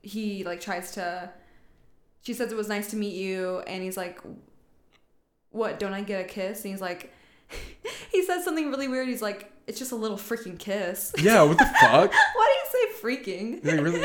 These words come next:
Speaker 2: just a little freaking kiss. Like, I just wanna get a little, little
Speaker 1: And she
Speaker 2: lips.
Speaker 1: says, uh, "You need help."
Speaker 2: Yeah, like, I'm
Speaker 1: Yeah.
Speaker 2: not, like, I'm not a di-, I'm not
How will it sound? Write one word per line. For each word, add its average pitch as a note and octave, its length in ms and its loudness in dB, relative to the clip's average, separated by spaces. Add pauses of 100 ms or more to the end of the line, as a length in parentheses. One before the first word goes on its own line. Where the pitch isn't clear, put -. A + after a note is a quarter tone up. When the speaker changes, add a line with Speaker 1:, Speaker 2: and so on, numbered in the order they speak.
Speaker 2:
just E3+ 180 -6
a - 20 -4
little D#3 160 -6
freaking - 320 -10
kiss. B2 460 0
Like, A#2 300 2
I - 40 -8
just D3 160 -2
wanna C3+ 240 0
get B2 200 -2
a - 20 -2
little, A#2 360 0 (380)
little C#3 140 -2
Speaker 1:
And A3+ 80 -2
she A#3+ 80 -2
Speaker 2:
lips. B3 140 0
Speaker 1:
says, A#3 260 -2
uh, G#3 420 -2
"You A3 100 -4
need A3+ 180 -4
help." - 380 -12 (300)
Speaker 2:
Yeah, G2 360 0
like, A2+ 340 2
I'm C3+ 180 2
Speaker 1:
Yeah. D#3+ 80 8
Speaker 2:
not, E3+ 160 8
like, C#3 580 6
I'm B2+ 120 -2
not B2+ 240 4 (260)
a A#2+ 140 4
di-, G#2+ 400 0 (120)
I'm A#2+ 140 -2
not B2 400 0